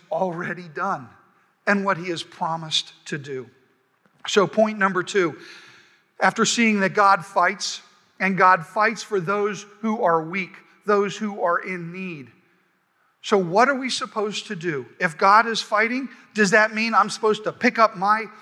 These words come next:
my, my gun and fight alongside with God? That's not what he says here. What does he tell the Israelites to do? Verse thirteen is a summary of verse fourteen.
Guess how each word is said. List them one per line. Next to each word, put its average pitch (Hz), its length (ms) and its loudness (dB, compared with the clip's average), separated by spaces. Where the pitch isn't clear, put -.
my, 202 400 2
my 214 200 2
gun 233 320 0
and 151 200 -8
fight 226 320 0
alongside 220 640 -4
with 196 180 -10
God? 196 280 -6
That's 190 400 0
not 262 280 -6
what 226 200 -6
he 226 180 -10
says 220 380 -2
here. 208 340 -6
What 202 140 0
does 247 180 -2
he 269 120 -4
tell 233 340 -2
the 220 180 -6
Israelites 202 800 -2
to 196 120 -6
do? 160 320 -8
Verse 233 320 2
thirteen 220 760 -4
is 190 220 2
a 190 180 -4
summary 190 640 -2
of 170 260 -6
verse 175 300 -2
fourteen. 165 600 -10